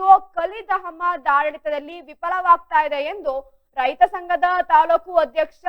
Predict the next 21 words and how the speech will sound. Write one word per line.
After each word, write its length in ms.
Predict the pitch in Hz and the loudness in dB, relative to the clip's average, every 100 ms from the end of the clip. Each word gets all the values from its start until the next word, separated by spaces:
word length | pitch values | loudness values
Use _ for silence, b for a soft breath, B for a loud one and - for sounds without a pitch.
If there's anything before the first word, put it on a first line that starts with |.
| 359 349 | -4 0
ಬಸವರಾಜ್ 640 | 277 277 311 339 339 294 | -2 -2 -6 2 2 2
ನಾಯಕ್ 460 | 302 294 302 339 - 226 | -8 -4 -2 -2 -6 -2
ಆರೋಪಿಸಿರುವಂತದ್ದು. 960 | 294 320 311 302 302 294 277 277 294 415 _ _ _ _ _ _ _ _ _ 262 | 0 0 -4 -14 -6 -6 -6 -10 -10 -14 _ _ _ _ _ _ _ _ _ _
ಮಾನ್ವಿ 360 | 262 339 392 466 | -4 -4 -4 -2
ತಾಲೂಕಿನ 540 | 427 392 392 403 381 403 | 2 4 2 0 -8 -8
ನಾನಾ 340 | 359 330 359 392 | -4 -4 0 2
ಗ್ರಾಮಗಳಲ್ಲಿ 760 | 349 349 339 339 330 320 311 381 403 | 2 0 0 0 0 2 0 -4 -8
ದಿನನಿತ್ಯ 600 | 269 339 415 427 440 392 381 392 | -8 -8 -8 -8 -14 2 2 2
ಕುಡಿಯುವ 380 | 370 381 440 440 381 | -4 -8 2 4 4
ನೀರಿಗಾಗಿ 600 | 381 381 370 349 330 403 | 0 -10 -4 -2 -2 -10
ಜನರು 440 | 285 330 349 381 415 480 _ _ _ _ _ _ _ _ _ _ _ - | -8 -8 -6 -6 -8 -12 _ _ _ _ _ _ _ _ _ _ _ 0
ಪರಿತಪಿಸುತ್ತಿದ್ದಾರೆ. 1120 | 320 427 466 440 415 403 381 262 330 330 320 311 285 _ - | 0 0 -4 -6 -12 -16 -16 0 4 4 4 0 0 _ -6
ಆದ್ರೆ 340 | 269 349 311 311 | -2 0 0 -2
ಗ್ರಾಮ 420 | 269 262 269 339 415 | -2 -2 0 0 -2
ಪಂಚಾಯಿತಿ 540 | 403 381 349 359 381 359 | 0 -2 0 -2 -2 -2
ಅಭಿವೃದ್ಧಿ 480 | 320 277 339 254 330 | -2 -2 -12 -4 -2
ಅಧಿಕಾರಿಗಳು 680 | 302 311 320 311 311 302 339 | -2 -4 2 2 2 0 0
ಇದರ 200 | 339 311 294 | -2 4 4
ಬಗ್ಗೆ 300 | - 269 330 339 | 4 0 4 2
ಕಾಳಜಿ 480 | - 277 294 359 403 | 2 2 2 2 -6
ವಹಿಸದೆ 520 | 392 339 339 320 294 | -2 -2 -2 -6 -4